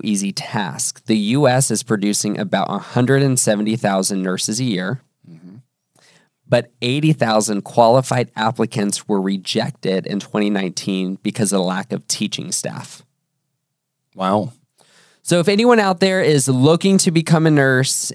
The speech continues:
Speaker 1: and you didn't get in, listen, that doesn't mean you are unqualified.
Speaker 2: Right.
Speaker 1: You were qualified, but there is a lack of, of teaching staff. And what they ta-, pay nursing professors is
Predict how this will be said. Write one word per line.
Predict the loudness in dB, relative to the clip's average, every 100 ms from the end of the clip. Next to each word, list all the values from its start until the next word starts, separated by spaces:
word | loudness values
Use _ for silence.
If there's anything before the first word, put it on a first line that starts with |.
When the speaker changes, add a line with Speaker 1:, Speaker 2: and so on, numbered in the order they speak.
| -4
Speaker 1:
and | -2 0 0 0
you | 0 0
didn't | 0 0 0 0 -2
get | -2 2
in, | 2 0 -2 -2
listen, | 0 4 4 2 0 2
that | 2 0 0
doesn't | 2 2 2 0
mean | 0 2 2
you | 2 4
are | 2
unqualified. | 2 0 2 2 2 -2 -4 -6 -12 _ _ -2
Speaker 2:
Right. | 0 0 -2
Speaker 1:
You | 4 4
were | 6
qualified, | 6 6 6 2 0 -4 -2
but | 0
there | 2 2
is | 2
a | 2
lack | 4 4 4 2 -2 -2 -16 -18 -16 -6 -2
of, | 0 2 2 2 -2 -4
of | 0 4 6 4 2
teaching | -2 0 0
staff. | 0 -2 -6 -10 -6
And | -2 0 0 -2 -6 -2
what | 2 2 2
they | 0
ta-, | 0 0 0 -2 -10
pay | -2 -2 0
nursing | 0 0 0 -2
professors | -2 2 2 2 0 0 -2 -6 -2
is | 0 2 0 -4 -10